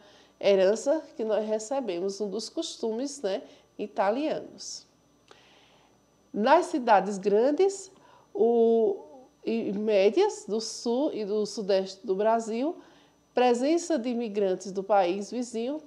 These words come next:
tem aumentado nos últimos anos. A cada vez mais os, eh, bolivianos, peru-, eh, peruanos, paraguaios, eh, vêm para o nosso Brasil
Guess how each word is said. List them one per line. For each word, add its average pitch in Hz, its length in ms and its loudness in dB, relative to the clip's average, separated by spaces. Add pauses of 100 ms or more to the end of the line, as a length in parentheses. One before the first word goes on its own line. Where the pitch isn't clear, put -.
(100)
tem 269 180 0
aumentado 254 720 0
nos 247 220 -4
últimos 285 440 -4
anos. 190 560 -2 (640)
A 226 200 4
cada 294 420 6
vez 202 680 -2 (140)
mais 202 500 0
os, 226 200 -8 (200)
eh, 196 520 0
bolivianos, 226 880 0
peru-, 202 520 -6
eh, 185 300 -4
peruanos, 214 1000 0 (600)
paraguaios, 202 1040 8 (180)
eh, 185 340 -2
vêm 240 400 0
para 262 240 2
o 214 40 -2
nosso 196 260 -2
Brasil 190 680 -4